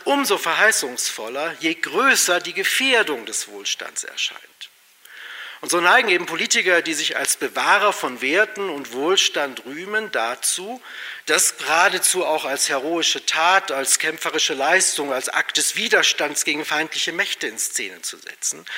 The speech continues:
Das heißt, sie wecken, sie steigern einerseits erstmal die Verlustängste, um sich dann andererseits umso wirkungsvoller als Retter zu präsentieren. Sie stellen die Werte als akut bedroht heraus und verkünden zugleich die Überzeugung,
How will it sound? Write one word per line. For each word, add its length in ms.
Das 100
heißt, 220
sie 160
wecken, 340
sie 140
steigern 640
einerseits 840
erstmal 380
die 80
Verlustängste, 960
um 140
sich 140
dann 180
andererseits 640
umso 340
wirkungsvoller 760
als 260
Retter 380
zu 160
präsentieren. 720
Sie 140
stellen 380
die 140
Werte 280
als 240
akut 460
bedroht 480
heraus 580
und 160
verkünden 380
zugleich 360
die 100
Überzeugung, 840